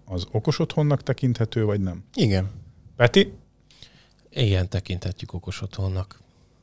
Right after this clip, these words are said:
Speaker 1: Oké, köszönöm.
Speaker 2: Az első szintű okos otthon, mint itt az önvezetésnél van az első szint, meg második,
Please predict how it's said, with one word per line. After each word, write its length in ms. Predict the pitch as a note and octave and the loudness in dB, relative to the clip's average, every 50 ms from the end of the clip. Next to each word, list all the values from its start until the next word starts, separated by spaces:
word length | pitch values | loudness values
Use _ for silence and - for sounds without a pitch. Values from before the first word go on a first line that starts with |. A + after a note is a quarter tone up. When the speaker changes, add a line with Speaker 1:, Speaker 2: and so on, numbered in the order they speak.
| _ _ _ _ _ _ _ _ _ _ _ - | _ _ _ _ _ _ _ _ _ _ _ -4
Speaker 1:
Oké, 320 | - G#2 F#2 - - G2+ F#2+ - - | -4 -4 -2 -2 -4 -6 -6 -8 -6
köszönöm. 440 | - G#2 - - F#2+ F#2+ F#2+ G#2 - - - - - | -4 -2 -2 -2 -2 -2 -4 -4 -6 -8 -10 -4 2
Speaker 2:
Az 180 | G#2 C#3 D3 | 4 4 8
első 400 | F3 D#3 B2+ A2 - - - B2+ | 8 8 8 8 6 4 4 4
szintű 720 | A2+ - - B2 A2+ G#2+ G#2 G2+ - A2 G#2 G2+ G2+ G2+ - - _ | 4 4 4 4 4 4 2 2 2 2 2 2 2 0 -2 -8 _
okos 300 | - - G#2+ - G#2 G2 | -4 -2 0 0 0 2
otthon, 360 | - G#2+ G2+ - - B2 C3 C3+ | 2 0 0 2 2 2 4 2
mint 420 | C3 - A2+ A#2+ A#2 A2 G#2+ - | 0 -4 -4 -2 -2 -2 0 -2
itt 180 | A#2+ A2 - - | -6 -6 -6 -6
az 140 | A2+ G#2+ - | -6 -4 0
önvezetésnél 800 | - B2 A2 G#2+ F#2+ G2 F#2+ F#2+ F#2 - G2+ F2+ - - F#2+ F#2+ G2 | 2 4 4 4 4 4 2 0 0 -2 -4 -4 -4 -4 -4 -2 -2
van 140 | G2 G2 | -2 -2
az 120 | G2 F#2 F#2 | -2 -2 0
első 400 | G2 G2+ G#2 G2+ G2+ - - G2+ | 2 4 4 2 0 -2 -4 -6
szint, 240 | F#2 - - G2+ G2 | -6 -6 -6 -6 -4
meg 100 | F#2 F#2 | -2 0
második, 400 | F#2+ G2 G#2 - A#2 A2 G#2 | 2 2 2 2 0 -2 -2